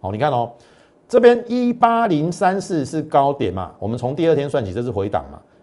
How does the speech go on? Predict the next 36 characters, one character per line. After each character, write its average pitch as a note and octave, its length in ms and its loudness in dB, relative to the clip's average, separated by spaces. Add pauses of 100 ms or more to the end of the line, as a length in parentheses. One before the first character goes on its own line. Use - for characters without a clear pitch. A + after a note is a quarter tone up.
一 D3 380 -6
二 B2+ 280 0
三 A2+ 400 -4
四， A#2+ 320 -8 (1300)
有 G#2 60 -8
没 B2 80 -2
有？ C3+ 220 2 (640)
然 A2+ 120 0
后 G#3 120 2
反 B2 280 0
弹 B2 360 0
一 D#3+ 80 -8
天 D3 280 0
之 C3+ 220 -6
后， B2 240 -2
黑 C3 220 -2
K C3 400 -2
一 A#2+ 500 -4
二 A2 320 -2
三 G2+ 400 -6
四， G2+ 300 -10 (420)
就 A#3 380 4
时 D3 320 -6
间 E3 240 0
而 B2+ 200 4
言， G2+ 220 0
对 A#2 220 -2
称 A2 180 -6
已 D#2+ 40 -10
经 F2+ 120 -8
满 E2 200 -8
足 D2+ 120 -20
了 D2+ 100 -12
A F2+ 80 -6
B E2+ 160 -12
C， - 180 -20